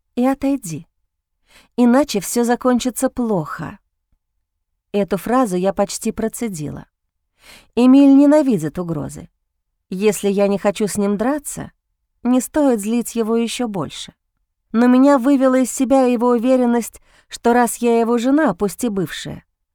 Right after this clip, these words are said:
он имеет на меня какое-то право, что может меня поцеловать, хотя его не приглашали.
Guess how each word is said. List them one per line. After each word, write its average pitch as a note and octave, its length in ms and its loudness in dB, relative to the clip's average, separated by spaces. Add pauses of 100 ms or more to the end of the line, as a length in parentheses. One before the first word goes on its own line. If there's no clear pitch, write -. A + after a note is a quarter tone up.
(120)
он C4+ 240 4
имеет C4+ 320 4
на C4 80 2
меня C4+ 240 4
какое-то C4+ 500 0
право, E3 400 -10 (760)
что - 240 0
может C#4 300 4
меня C#4+ 300 4
поцеловать, D4 880 -2 (640)
хотя G#3 380 0
его G3+ 280 2
не C#4 180 2
приглашали. F3 880 -4